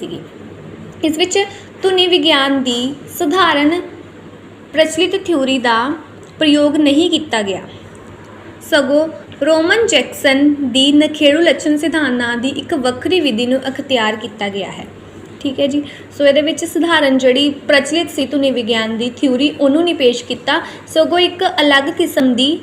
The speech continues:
ਨਖੇੜੂ ਲੱਛਣ ਸਿਧਾਂਤ ਨਾਂ ਦੀ ਇੱਕ ਵੱਖਰੀ ਵਿਧੀ ਨੂੰ ਅਖਤਿਆਰ ਕੀਤਾ ਗਿਆ ਹੈ। ਠੀਕ ਹੈ ਜੀ, ਇਸ ਥਿਊਰੀ ਦਾ ਨਿਰਮਾਤਾ ਰੋਮਨ ਜੈਕਸਨ ਨਾਂ ਦਾ ਪ੍ਰਸਿੱਧ ਵਿਦਵਾਨ ਹੈ। ਜੈਕਸਨ ਨੇ ਤੇ ਉਸ ਦੇ ਹਮਾਇਤੀਆਂ ਨੇ ਇਸ ਸਿਧਾਂਤ ਦਾ ਬਹੁਤ ਪ੍ਰਚਾਰ ਕੀਤਾ।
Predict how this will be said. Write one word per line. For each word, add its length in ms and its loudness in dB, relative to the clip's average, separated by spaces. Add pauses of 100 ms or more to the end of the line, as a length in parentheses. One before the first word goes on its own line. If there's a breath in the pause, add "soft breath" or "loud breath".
(280 loud breath)
ਨਖੇੜੂ 420 2
ਲੱਛਣ 360 2
ਸਿਧਾਂਤ 460 0
ਨਾਂ 200 0
ਦੀ 80 -4
ਇੱਕ 120 -8
ਵੱਖਰੀ 400 0
ਵਿਧੀ 220 0
ਨੂੰ 120 0
ਅਖਤਿਆਰ 380 -2
ਕੀਤਾ 300 -8
ਗਿਆ 180 -6
ਹੈ। 160 -14 (240)
ਠੀਕ 200 -4
ਹੈ 60 0
ਜੀ, 180 -4 (720 loud breath)
ਇਸ 160 6
ਥਿਊਰੀ 280 4
ਦਾ 100 0
ਨਿਰਮਾਤਾ 540 0
ਰੋਮਨ 340 0
ਜੈਕਸਨ 380 0
ਨਾਂ 220 0
ਦਾ 100 -2
ਪ੍ਰਸਿੱਧ 420 -4
ਵਿਦਵਾਨ 440 -2 (100)
ਹੈ। 140 -2 (840)
ਜੈਕਸਨ 540 2
ਨੇ 300 2 (560)
ਤੇ 120 6
ਉਸ 200 2
ਦੇ 400 2 (380 loud breath)
ਹਮਾਇਤੀਆਂ 540 4
ਨੇ 100 2
ਇਸ 300 -2
ਸਿਧਾਂਤ 400 2
ਦਾ 360 0 (140)
ਬਹੁਤ 340 -2
ਪ੍ਰਚਾਰ 420 -4
ਕੀਤਾ। 320 -12